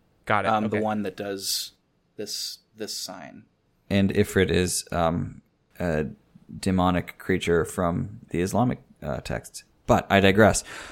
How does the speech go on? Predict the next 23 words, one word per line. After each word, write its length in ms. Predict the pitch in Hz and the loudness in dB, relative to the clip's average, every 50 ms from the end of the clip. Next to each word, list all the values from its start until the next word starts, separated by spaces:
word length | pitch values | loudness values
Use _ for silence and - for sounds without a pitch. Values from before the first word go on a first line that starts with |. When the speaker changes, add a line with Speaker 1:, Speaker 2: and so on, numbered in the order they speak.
| - - | -10 0
Speaker 3:
Um, 300 | - 104 104 104 101 - | 4 4 6 6 4 4
so 500 | - - - 127 120 117 113 110 - - - | 2 4 8 10 10 10 10 8 6 4 4
Bronn 680 | - 113 117 135 147 151 151 147 147 143 147 - - - _ _ _ _ _ _ _ _ - | 6 8 10 10 10 10 10 8 8 6 4 2 0 -4 _ _ _ _ _ _ _ _ -4
summons, 960 | - - - - 139 156 139 104 90 87 90 101 120 - - - - - - _ _ _ _ _ _ _ | -2 0 6 6 8 8 8 8 6 6 6 4 4 2 0 -4 -8 -10 -14 _ _ _ _ _ _ _
uses 440 | - - 87 98 101 - 98 98 - | -4 0 2 2 2 2 0 0 0
these 200 | - 110 92 95 | 0 0 2 4
Eidolons 560 | 95 98 117 120 113 95 98 98 98 101 101 - | 6 6 6 8 8 8 8 8 8 6 4 2
to 100 | - 95 | 0 0
summon 400 | - - - 95 95 92 95 95 | 0 2 4 4 4 4 4 4
Bahamut, 500 | 95 - 104 117 120 107 95 87 - - - - - - - - _ _ _ _ _ _ _ _ - | 2 4 6 6 6 6 6 4 2 -4 -10 -20 -20 -20 -20 -20 _ _ _ _ _ _ _ _ 2
and 540 | 98 101 101 98 98 98 98 98 98 - - _ _ _ _ _ _ _ _ | 4 6 6 8 6 6 6 4 2 0 -6 _ _ _ _ _ _ _ _
somehow 1000 | - - - - 131 170 208 180 127 - - 87 80 - - 55 65 104 131 127 - _ _ _ _ _ _ _ _ _ - - | 2 4 8 8 10 10 10 10 8 6 4 2 2 2 0 -2 -2 -4 -6 -8 -10 _ _ _ _ _ _ _ _ _ -14 -8
Kuja 640 | - - 147 165 190 156 139 104 95 92 101 113 117 | 4 6 8 8 8 8 6 6 6 8 6 6 6
has 300 | 107 107 104 107 101 - | 6 6 6 6 6 4
connections 640 | - - 101 107 117 117 - - 113 107 104 98 | 2 4 6 6 6 6 4 2 4 4 6 6
upstairs, 680 | 101 - - - - - 117 117 110 92 85 95 107 101 | 4 4 2 0 2 6 8 8 8 8 6 6 4 4
and 100 | 98 101 | 4 4
I 60 | 101 | 4
don't 160 | 101 98 - | 4 4 4
mean 180 | 95 104 98 98 | 4 4 4 4
necessarily 800 | 98 98 98 - - - - - 104 101 98 98 92 90 90 85 | 4 4 2 0 -2 -2 0 2 2 4 4 4 2 2 0 0
with, 320 | 78 78 - - - - | 0 0 -2 -2 -2 -2
uh, 280 | 80 73 71 71 67 | 0 2 2 0 0